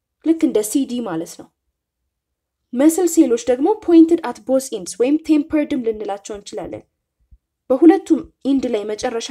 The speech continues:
ላይ ቴምፐርድ ናቸው ወይም ደግሞ ፖይንትድ ናቸው። አንድ እንስሳ ውስጥ ወይም አንድ ኦርጋኒዝም ውስጥ ራሱ ቢኖሩ፣ ለምሳሌ እነዚህን አራቱን ብንወስድ እኛ ውስጥ ያሉ ናቸው። ቢሆኑም ግን የተለያየ ሼፕ ነው ያላቸው።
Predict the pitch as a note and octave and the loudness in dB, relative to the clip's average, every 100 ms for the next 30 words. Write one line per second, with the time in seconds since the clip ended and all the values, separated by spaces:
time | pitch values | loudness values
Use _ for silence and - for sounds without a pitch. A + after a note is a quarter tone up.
0 | C4+ F4 E4+ D#4+ D4 B3+ G#3+ G3+ - G4+ | -2 -2 4 4 4 -4 -4 -12 -4 -2
1 | B4+ _ _ _ - C4 B3 F4 G4 D#4+ | -2 _ _ _ -2 0 2 0 2 6
2 | D#4+ D4 B3+ G#3+ E3+ - - _ _ _ | 6 6 -4 -8 -14 -16 -20 _ _ _
3 | _ _ _ _ _ _ _ _ _ _ | _ _ _ _ _ _ _ _ _ _
4 | _ _ B3+ E4 E4 D#4+ - - B3+ D4 | _ _ 2 4 8 6 4 -8 -8 -2
5 | A3 G#3 - C4 D4+ E4+ D#4+ C4+ C4 C4 | -2 -2 -2 -2 2 2 4 2 -2 -2
6 | A#3+ - A3 A3 - A#3+ C#4+ A3 G#3 A3+ | -6 -6 -6 -6 -6 -4 -2 -2 -4 -8
7 | - A#3 A3 A3 A#3 B3 C4 D4 D4 A#3+ | -10 -10 -8 -8 -10 -8 -4 -4 -6 -10
8 | A3 A#3 A4+ - _ _ _ B3+ C4+ D4+ | -6 -2 -2 -2 _ _ _ 0 2 2
9 | D4 A3+ G#3+ - - - - _ _ _ | 0 -6 -4 -6 -8 -14 -20 _ _ _
10 | _ _ _ _ _ _ _ A#3 C4+ D4+ | _ _ _ _ _ _ _ -4 0 4
11 | E4+ G#4+ G#4 D#4+ D#4 D4+ D4+ B3 B3 A3+ | 6 6 4 4 4 4 2 0 -6 -8
12 | - G3+ E3 C#3+ - - | -10 -12 -12 -14 -16 -20